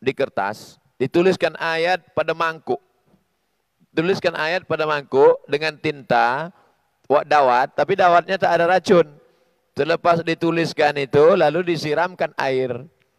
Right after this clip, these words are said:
Lalu kemudian airnya diminum. Maka boleh untuk istisfa. Oh, itu kan ulama belakangan. Bagaimana dengan kalangan salaf? Abdullah bin Abbas. Kata Abdullah bin Abbas, dituliskan, dituliskan ayat di kertas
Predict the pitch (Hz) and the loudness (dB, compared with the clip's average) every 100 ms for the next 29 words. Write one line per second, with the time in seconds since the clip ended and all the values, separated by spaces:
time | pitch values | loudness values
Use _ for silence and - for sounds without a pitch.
0 | _ _ - 139 165 170 165 170 151 151 | _ _ -6 -4 -4 -4 -2 -2 0 -2
1 | 151 175 165 175 156 143 151 _ _ _ | -2 -2 0 0 0 -2 -8 _ _ _
2 | _ 151 156 165 170 175 147 143 123 147 | _ -4 2 2 4 4 2 -2 -2 -2
3 | 143 - 131 - 95 - _ _ _ _ | -2 -4 -6 -4 -6 -6 _ _ _ _
4 | _ _ _ _ - 208 269 277 254 277 | _ _ _ _ 4 6 8 6 4 2
5 | 262 269 262 254 254 247 247 240 240 240 | 2 2 4 4 4 6 6 6 6 2
6 | 262 285 240 156 _ _ _ 202 233 262 | 4 4 4 0 _ _ _ 2 4 4
7 | 277 262 262 254 254 254 254 240 262 269 | 6 4 2 2 2 2 0 0 2 4
8 | 220 - _ - 127 160 185 190 190 202 | 2 0 _ -6 -4 0 2 2 0 -4
9 | 196 220 190 - _ _ _ _ - - | 2 2 0 -8 _ _ _ _ -6 -2
10 | 165 185 196 190 180 175 151 143 131 131 | 0 2 4 4 4 2 -2 2 4 6
11 | 139 165 - - _ _ _ _ _ _ | 4 0 -6 -14 _ _ _ _ _ _
12 | 143 - 180 208 185 - 170 147 117 87 | -2 2 4 4 2 -2 -2 -4 -8 -20
13 | _ _ _ _ 147 - 175 202 - 165 | _ _ _ _ -6 -2 2 2 0 -6
14 | 151 180 175 151 - 139 131 123 120 120 | -2 0 2 0 -4 -4 -4 -4 -2 -2
15 | 131 147 170 - | -2 -6 -8 -12